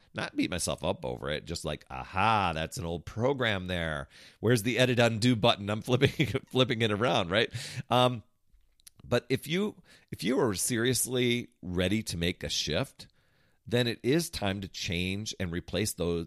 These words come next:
that negative motivation with positive, uplifting thoughts. You can, uh, change beliefs just by replacing them.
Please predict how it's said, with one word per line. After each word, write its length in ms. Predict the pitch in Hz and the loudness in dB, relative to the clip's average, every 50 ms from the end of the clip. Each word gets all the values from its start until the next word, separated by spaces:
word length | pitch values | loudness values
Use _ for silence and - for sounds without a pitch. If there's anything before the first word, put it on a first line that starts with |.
| - - | -6 -6
that 220 | 85 80 - - | -6 -6 -6 -6
negative 540 | 92 90 85 90 98 104 107 101 107 95 82 | -10 -6 -4 -2 0 0 2 2 2 0 0
motivation 800 | 90 95 98 95 87 71 87 113 151 175 - - 73 65 82 92 _ - - - - _ - | 0 -2 -2 -2 0 0 2 2 2 2 0 -2 -6 -6 -10 -14 _ -20 -20 -20 -20 _ -4
with 240 | - 107 98 - - | -2 -2 -2 -2 -6
positive, 640 | - - - 87 101 104 107 98 107 110 101 - - - _ _ - | -10 -6 -2 -2 -2 0 0 0 0 -2 -2 -4 -14 -20 _ _ -6
uplifting 560 | 95 101 - - 107 101 - 101 98 95 90 - - | -6 -6 -4 -4 -4 -4 -4 -6 -8 -8 -8 -12 -6
thoughts. 360 | - 131 127 104 82 - - 107 | -4 -4 -2 -2 -4 -6 -2 -2
You 120 | 117 147 | -2 -2
can, 540 | - - - 156 160 170 156 135 123 120 110 - - - - _ - | -2 -2 -2 -2 0 0 0 0 0 -2 -6 -12 -18 -20 -18 _ -4
uh, 220 | 95 98 98 98 - - - - - - - | -2 0 -2 -2 -4 -10 -18 -18 -18 -16 -10
change 520 | - - - 127 120 139 151 135 107 95 | -6 -2 0 0 0 0 -2 -4 -6 -2
beliefs 480 | 110 101 98 120 147 139 113 - - - | 0 0 2 2 2 0 0 -2 -6 -6
just 240 | - 123 120 - | -4 -4 -4 -2
by 120 | - 113 113 | 0 0 0
replacing 880 | 107 104 101 - - - - 90 101 127 170 190 - - 98 80 76 | 0 -2 -4 -6 -8 -10 -4 -2 -2 0 0 0 -2 -2 -2 -4 -6
them. 400 | 69 - 90 73 67 69 80 101 | -8 -8 -8 -6 -6 -6 -8 -10